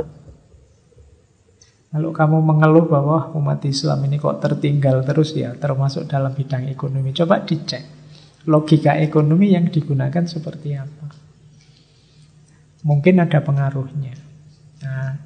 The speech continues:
dicontohkan oleh Weber, buktinya apa? Calvinisme dalam Protestanisme. Mereka meyakini bahwa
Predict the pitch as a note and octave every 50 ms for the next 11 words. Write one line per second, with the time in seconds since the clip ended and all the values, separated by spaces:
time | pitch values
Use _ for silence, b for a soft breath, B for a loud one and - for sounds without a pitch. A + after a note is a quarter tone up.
0 | - - - - - - - _ _ - - D3+ D3 - C#3+ C3 C3 C3+ C#3+ C#3+
1 | C#3+ D3 C#3+ C#3+ C#3 C#3 C3+ C3 C3 E3 A#3 - - - D3 D3+ E3+ F3+ - -
2 | - - - - D#3 C3+ C3+ C#3 D3+ D3+ E3 F#3 F#3+ D#3 C#3 C3 D3 C#3+ D3 E3
3 | - - C#3 C#3+ D3 - - D3+ C3+ C3+ C#3+ C#3+ - - - D#3 D#3 D#3+ D#3 -
4 | C#3 B2+ B2+ D3 D3+ D3+ D3 C#3 C#3 C3+ - C3+ C3 - - - C#3+ C3 C3 B2
5 | B2+ B2+ - - - C#3 C3 C3 - - - b b b b b b b - D#3
6 | D3 C3+ C3+ C3+ - D3+ D3 D3 C#3+ C#3+ D3 D3 D3 C#3+ D3 - G#3 G#3+ G3+ F#3
7 | E3+ D#3+ D3+ D#3 C#3+ B2+ C3 C3+ C#3 C3+ C3 C3 - - -